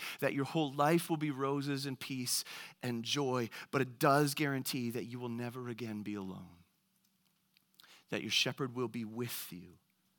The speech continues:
that the one who has gone before us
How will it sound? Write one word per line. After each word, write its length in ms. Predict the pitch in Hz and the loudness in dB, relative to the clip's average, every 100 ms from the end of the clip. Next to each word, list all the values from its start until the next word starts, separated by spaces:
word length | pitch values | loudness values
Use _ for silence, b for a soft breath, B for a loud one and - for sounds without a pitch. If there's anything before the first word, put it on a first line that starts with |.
| _ _ _ _ _ _ B B | _ _ _ _ _ _ B B
that 120 | - | -6
the 60 | 135 | -4
one 360 | 120 151 151 | 0 4 6
who 140 | 147 143 | 4 2
has 100 | 131 | 0
gone 320 | 139 139 135 | -2 -2 -2
before 580 | 127 - - 151 135 113 | -4 -6 -4 -2 -2 -2
us 540 | 110 110 - - - | -4 -4 -4 -4 -8